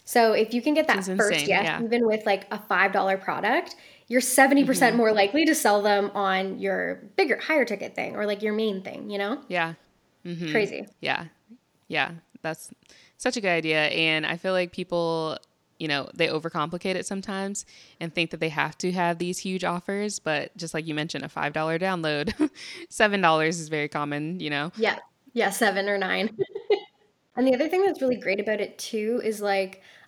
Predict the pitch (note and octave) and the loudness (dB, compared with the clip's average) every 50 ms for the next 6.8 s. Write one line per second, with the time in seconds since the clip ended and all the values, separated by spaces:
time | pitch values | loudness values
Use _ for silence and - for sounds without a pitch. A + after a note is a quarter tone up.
0 | _ - A3 G#3 G3 F#3+ G3 G3 F#3+ - - A#3+ A#3+ - A#3 A#3 A#3 C#4+ B3+ A#3+ | _ -2 0 0 0 0 -2 -4 -6 -4 -4 -4 -2 -2 -4 -2 0 0 0 2
1 | G#3+ G#3+ A3 A3 - A#3 A3+ A3 A3 G#3+ - - - A#3 A3 G#3+ G#3+ G#3 G3 G3 | 2 0 -2 -4 -6 -8 -8 -8 -8 -10 -10 -6 -4 -4 -2 -2 -4 -4 -4 -4
2 | - - G3+ G#3 G#3+ A#3+ A3+ B3 B3+ C4 C4 C4 - C#4 C#4 C4+ C#4+ B3+ C4+ C4 | -4 -4 -6 -6 -6 -6 -4 -4 -4 -4 -4 -6 -6 -8 -8 -6 -6 -6 -6 -6
3 | B3+ C4 B3+ - D4 D4+ D#4 E4 D#4+ - - - - - - _ - - - A#3+ | -6 -8 -8 -8 -6 -6 -6 -8 -10 -14 -20 -20 -20 -20 -20 _ -6 0 4 4
4 | A#3 A3 G#3 G#3+ G#3+ A3+ D4+ - - G#4+ G#4 - - - - F#3+ A3 B3 A#3 G3+ | 4 4 4 4 2 2 2 4 2 2 2 2 0 0 0 2 2 4 2 2
5 | G3 F#3+ G3 F#3+ G#3+ G3+ G3+ G3 F#3 - - - - - - G3 F#3+ F#3+ G3 G#3+ | 2 2 0 -2 -2 -4 -2 -4 -6 -6 -8 -12 -16 -18 -16 -14 -6 -4 -2 -2
6 | A3+ A#3 A#3 - G3 G3 - F3 E3+ - G3 - - - - | -2 -2 -2 -4 -6 -6 -8 -10 -4 -2 -2 -2 -2 -4 -10